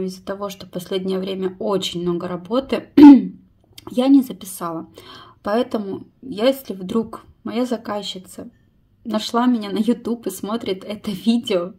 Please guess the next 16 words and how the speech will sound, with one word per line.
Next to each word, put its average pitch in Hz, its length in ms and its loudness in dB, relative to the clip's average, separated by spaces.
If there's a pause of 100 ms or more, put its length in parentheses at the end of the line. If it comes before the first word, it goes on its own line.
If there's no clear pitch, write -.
напишите 226 640 -10
мне, 190 180 -4
пожалуйста. 180 800 -8 (640)
Я, 220 380 0
конечно, 214 500 -4
надеюсь, 190 720 -2
что 185 720 -2 (120)
<clears throat> - 1200 2
ярмарка 202 560 2
заработает 196 640 0
в 196 40 -14
ближайшее 190 640 -6
время, 190 420 -8 (460)
но 247 360 6
мало 214 500 2
ли. 180 420 -4